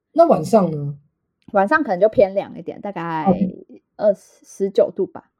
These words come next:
Speaker 2: 就冷。
Speaker 1: 哎，那其实是蛮恒温的一个地方啊。
Speaker 2: 对，对，对。
Speaker 1: 你就，你就穿个薄长袖，然后戴个外套就可以出门了，
Speaker 2: 对。
Speaker 1: 而且就很开心，也不会流汗。
Speaker 2: 对，
Speaker 1: 哦。
Speaker 2: 不会流汗真的超棒，因为我会，我也超会流汗的那种。
Speaker 1: 我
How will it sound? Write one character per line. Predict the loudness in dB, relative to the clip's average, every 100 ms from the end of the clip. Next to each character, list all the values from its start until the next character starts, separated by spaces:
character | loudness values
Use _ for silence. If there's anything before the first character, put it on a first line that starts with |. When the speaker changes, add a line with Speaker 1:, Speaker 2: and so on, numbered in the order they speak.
| _
Speaker 2:
就 | -4
冷。 | 2
Speaker 1:
哎， | 4
那 | 4
其 | 2
实 | 0
是 | 2 4
蛮 | 6 6 6
恒 | 4 4
温 | 4 6
的 | 4
一 | 2
个 | 2 4
地 | 4 4 4 4 2
方 | 2
啊。 | 2
Speaker 2:
对， | 2
对， |
对。 | 2 0 0
Speaker 1:
你 | 2
就， | 2 4
你 |
就 | 2
穿 | 4 4
个 | 4
薄 | 4 2
长 | 4 0 0
袖， | 2 2 2
然 | 2
后 | 4
戴 | 4
个 |
外 | 2 0
套 | 0
就 | 4
可 | 4
以 |
出 | 4 0
门 | 0 -2 -6
了， | -10 _ _
Speaker 2:
对。 | 4
Speaker 1:
而 | 6
且 |
就 | 6
很 | 6 4 0 2
开 | 4
心， | 6
也 | 4
不 | 6
会 | 4
流 | 6
汗。 | 4 0 -4 _ _ _ _ _ _
Speaker 2:
对， | 0 0
Speaker 1:
哦。 |
Speaker 2:
不 | 4 6
会 | 6
流 | 4
汗 | 2 0
真 | 2
的 |
超 | 0 -2
棒， | -10 -10 -6
因 | 2
为 | 2
我 |
会， | 2 -2 -4 -2
我 | 2
也 | 2
超 | 0 -8
会 | -6
流 | -8 -8
汗 | -14 -16
的 | -16 -2
那 |
种。 | 2
Speaker 1:
我 | 4